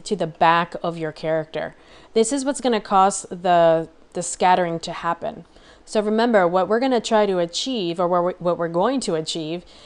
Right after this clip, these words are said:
is get the ears to glow and the fingers to glow as well. So the first thing is make sure you have a light behind the character, and also the shadows are active.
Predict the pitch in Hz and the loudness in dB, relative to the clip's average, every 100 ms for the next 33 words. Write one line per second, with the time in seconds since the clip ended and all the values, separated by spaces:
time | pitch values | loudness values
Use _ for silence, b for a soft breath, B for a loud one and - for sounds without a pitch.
0 | B B - 185 180 - 220 262 - 214 | B B -4 -4 -4 -4 -2 -2 -2 2
1 | 226 233 233 214 185 180 165 160 160 165 | 4 4 2 -2 0 4 6 4 2 -2
2 | - 190 190 185 - 170 170 160 151 - | -4 -2 -2 -4 -6 -2 2 2 0 -4
3 | 170 156 156 - - 220 208 - 254 302 | -2 -2 -4 -8 -8 -4 -4 2 2 4
4 | - 233 202 190 190 196 208 - 262 233 | 2 2 2 -2 -2 -4 -4 0 2 4
5 | 233 202 190 180 170 170 175 220 262 - | 4 4 4 2 2 4 4 2 -2 -8
6 | 185 196 - 196 196 208 226 226 220 220 | -6 -6 0 2 4 4 2 0 0 0
7 | 202 208 208 160 147 175 180 190 226 226 | 2 0 -2 -4 -4 -4 2 4 4 2
8 | 247 233 214 - 170 196 180 175 180 170 | 0 0 -2 0 0 2 0 0 -2 0
9 | 160 160 - 151 - | -2 -4 -6 -12 -12